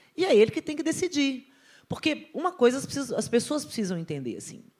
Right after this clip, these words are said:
a irregularidade fundiária, doutor Ivan, ela tem muitas caras. Ela tem muitas caras. Tem gente que acha que irregularidade fundiária é favela. Não,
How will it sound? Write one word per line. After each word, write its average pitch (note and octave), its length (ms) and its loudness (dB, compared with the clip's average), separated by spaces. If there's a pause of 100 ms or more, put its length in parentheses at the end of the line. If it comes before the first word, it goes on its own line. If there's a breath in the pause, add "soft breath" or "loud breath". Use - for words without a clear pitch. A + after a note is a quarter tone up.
a D#3 140 2
irregularidade G#3+ 720 2
fundiária, E3+ 480 2
doutor F3 240 0
Ivan, D#3 140 -8
ela F3+ 120 -6
tem A3 120 -6
muitas A#3 800 8
caras. - 760 -8 (380)
Ela F3+ 100 -4
tem E4+ 140 -2
muitas D#4 320 -8
caras. - 580 -10 (520 loud breath)
Tem G#3+ 120 8
gente C4+ 240 2
que - 80 0
acha C4+ 300 4
que C#4+ 80 2
irregularidade A#3 520 4
fundiária G#3 340 2
é - 20 0
favela. F3+ 640 -2 (2750)
Não, C#3 400 -2